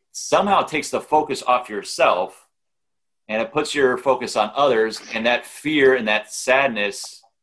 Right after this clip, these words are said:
seems to go away. I think that's one of the strengths of, of missions, of outreach, of evangelism.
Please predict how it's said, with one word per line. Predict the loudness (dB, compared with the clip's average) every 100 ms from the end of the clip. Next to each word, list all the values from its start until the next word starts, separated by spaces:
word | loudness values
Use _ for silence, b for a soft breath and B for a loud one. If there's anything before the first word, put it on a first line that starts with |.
| _ _ _ _ -6
seems | -4 -2
to | -2
go | 2 2 2
away. | 0 -2 -6 -16 _ _ _ _ _
I | -2 -2
think | 0
that's | -2 0
one | -2
of |
the | -2
strengths | -4 -2 -2 -2
of, | -4 -6 _
of | -6 -4
missions, | -6 -6 -6 -8 -12 -16 -12
of | -10 -10 -6 0
outreach, | 0 -2 -8 -12
of | -14
evangelism. | -10 -4 -2 -2 -6 -10 -10 -12 -18